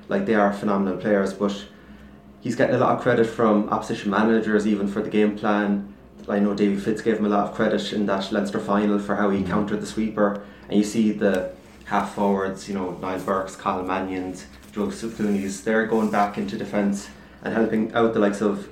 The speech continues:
Speaker 1: Aidan Hart's and Pádraig Mannion's you were talking about in delivering good ball into the forwards, and I suppose they'll be picking their battles in there and trying to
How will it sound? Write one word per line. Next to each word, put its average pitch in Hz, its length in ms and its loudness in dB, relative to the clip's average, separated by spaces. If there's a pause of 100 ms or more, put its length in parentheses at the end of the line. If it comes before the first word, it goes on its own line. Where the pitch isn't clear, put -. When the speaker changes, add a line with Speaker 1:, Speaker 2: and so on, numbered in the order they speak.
Speaker 1:
Aidan 98 220 0
Hart's 101 280 0
and 101 80 -4
Pádraig 98 220 0
Mannion's 98 280 0
you 98 60 -4
were 87 60 -4
talking 101 300 0
about 95 320 -2 (380)
in 101 160 4
delivering 101 720 2 (240)
good 110 220 2
ball 107 220 6
into 101 140 4
the - 80 -6
forwards, 104 560 2
and 101 120 2
I 98 40 2
suppose 101 480 0 (420)
they'll 107 200 4
be 104 380 2 (320)
picking 113 300 0
their 107 120 4
battles 107 380 2
in 101 120 2
there 107 280 6
and 101 240 0
trying 202 220 0
to 98 300 0